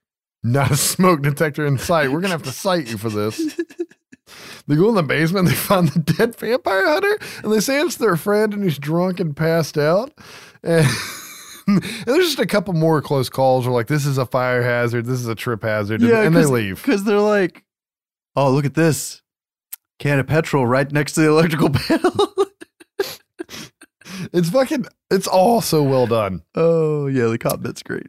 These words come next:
Speaker 1: Those are the two cops that I think are the Wellington Paranormal Show.
Speaker 2: Okay.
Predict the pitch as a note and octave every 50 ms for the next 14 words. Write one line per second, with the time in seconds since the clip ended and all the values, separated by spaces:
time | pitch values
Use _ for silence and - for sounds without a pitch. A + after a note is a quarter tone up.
0 | - _ - - - F#3 G#3+ A#3 C4 A#3 G#3 E3+ - G3 F3 C#3+ E3+ E3 E3 C#3
1 | A2+ - C#3 C3 A#2 - D3 C3+ A#2+ B2+ A#2+ A2+ A2+ G#2+ G#2 A#2 A#2 A#2 A#2 A2
2 | G2+ - A#2 G#2+ G#2 A#2+ A2 G2+ F#2 F#2+ G2 F2+ E2 D#2+ D#2+ - F2 D2+ D2 D2
3 | - _ B2 A2+ A#2 - F#2+ E2+